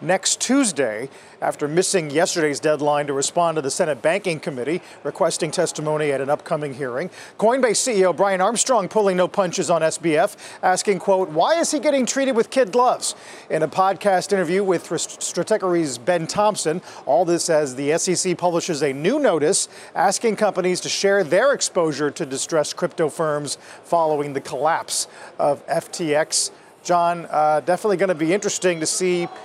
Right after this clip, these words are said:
if the Hill can add anything to what S B F already told Andrew at, uh, DealBook the other day.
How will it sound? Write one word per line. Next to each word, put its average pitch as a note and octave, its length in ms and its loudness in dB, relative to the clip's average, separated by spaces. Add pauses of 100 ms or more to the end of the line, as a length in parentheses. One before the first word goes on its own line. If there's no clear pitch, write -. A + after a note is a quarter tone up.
(120)
if D#3+ 120 0
the F3 120 0
Hill A3+ 280 2
can F3+ 240 0
add F3 300 2
anything F#3 440 0
to E3+ 120 -4
what E3 260 0 (280)
S F3 180 0
B F#3+ 160 2
F E3 140 0
already F#3 260 4
told F#3 260 2
Andrew E3+ 440 2
at, D3+ 180 -2
uh, D3+ 60 2
DealBook E3 420 0
the D3 80 0
other C3 160 -2
day. C3 160 -4